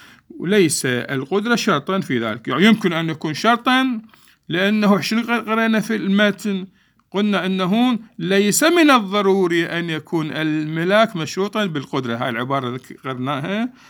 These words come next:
لا في عالم الملاك مو ضروري، ربما يكون شرط وما لا يكون شرط،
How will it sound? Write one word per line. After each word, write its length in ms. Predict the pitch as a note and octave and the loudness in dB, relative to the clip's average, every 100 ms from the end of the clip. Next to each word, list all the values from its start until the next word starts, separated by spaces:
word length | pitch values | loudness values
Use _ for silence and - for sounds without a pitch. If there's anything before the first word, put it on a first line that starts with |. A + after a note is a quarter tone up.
| _ - | _ -4
لا 200 | C4 A#3+ | 0 2
في 120 | G#3+ | 4
عالم 300 | G3 G#3 G#3 | 4 4 0
الملاك 360 | A#3 B3+ B3 D#4+ | 0 0 0 0
مو 140 | F#4+ | 0
ضروري، 580 | A3 G3 E3+ E3 E3+ F#3+ - _ | 2 2 0 -2 -4 -6 -14 _
ربما 480 | A#3 A#3+ A#3+ G#3 G3+ | 0 2 4 4 4
يكون 260 | G3 A#3 G#3 | 2 0 -2
شرط 240 | - C4 | 0 2
وما 220 | C4+ B3 | 4 2
لا 140 | A3+ A#3+ | 2 0
يكون 220 | - F3 | 0 -4
شرط، 540 | E3 C#3 - - E3 | -6 -8 -10 -14 -20